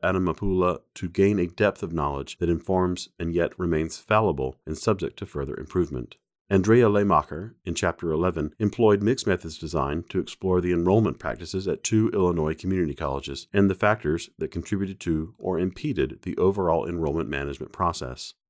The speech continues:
Open systems theory was used as a framework to guide her thinking about the appropriate methodological approach that she would employ. The research process began with collecting quantitative data via the S E M Health Assessment Survey.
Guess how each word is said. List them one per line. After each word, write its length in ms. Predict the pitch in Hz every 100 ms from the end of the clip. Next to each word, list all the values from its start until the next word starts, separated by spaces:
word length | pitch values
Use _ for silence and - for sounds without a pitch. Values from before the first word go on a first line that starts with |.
| _
Open 260 | 107 110 95
systems 400 | 107 98 87 -
theory 300 | 82 78 78
was 180 | 78 82
used 340 | 98 104 98
as 140 | 82
a 60 | 87
framework 540 | - 104 107 80 -
to 100 | -
guide 260 | 82 82 92
her 100 | 101
thinking 380 | - 78 76 78
about 240 | 73 69
the 140 | 80 73
appropriate 500 | - 87 90 90 -
methodological 720 | 73 71 69 71 80 76 76
approach 500 | - 110 80 - -
that 100 | 117
she 160 | 113 95
would 140 | 78
employ. 480 | 73 - 98 80 62 - _
The 100 | 92
research 400 | 92 101 92 -
process 400 | 92 76 90 85
began 400 | 85 80 85 87
with 160 | 85 -
collecting 420 | 85 85 - 87
quantitative 560 | - 78 85 90 87 82
data 320 | 69 78 80
via 220 | 87 82
the 180 | 78 -
S 180 | 90 110
E 160 | 90
M 140 | 76 80
Health 400 | - 85 82 -
Assessment 480 | 98 - 65 80 -
Survey. 420 | 98 90 78 62